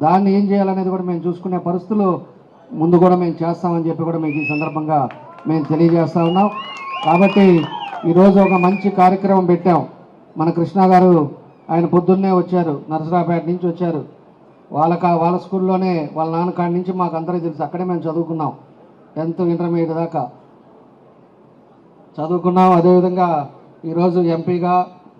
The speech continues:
పార్లమెంట్ లీడర్, లీడర్గా, అదేవిధంగా ఈరోజు మన ఊరికి రావటం చాలా సంతోషమైన విషయం. అదేవిధంగా మన ఎంపీ గారు మాగుంట శ్రీనివాసరెడ్డి గారు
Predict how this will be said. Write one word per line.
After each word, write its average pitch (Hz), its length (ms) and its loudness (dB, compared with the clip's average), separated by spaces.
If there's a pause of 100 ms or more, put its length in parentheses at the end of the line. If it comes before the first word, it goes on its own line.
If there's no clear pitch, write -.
పార్లమెంట్ 175 540 -2 (880)
లీడర్, 156 640 -2
లీడర్గా, 175 520 0 (460)
అదేవిధంగా 170 840 0 (140)
ఈరోజు 165 300 -4
మన 160 160 -4
ఊరికి 160 300 0
రావటం 156 420 -2
చాలా 156 180 -4
సంతోషమైన 151 540 -4
విషయం. 151 340 -4 (560)
అదేవిధంగా 170 800 2 (320)
మన 160 120 0
ఎంపీ 170 340 2
గారు 165 220 0
మాగుంట 160 360 0
శ్రీనివాసరెడ్డి 160 540 -4
గారు 147 320 -2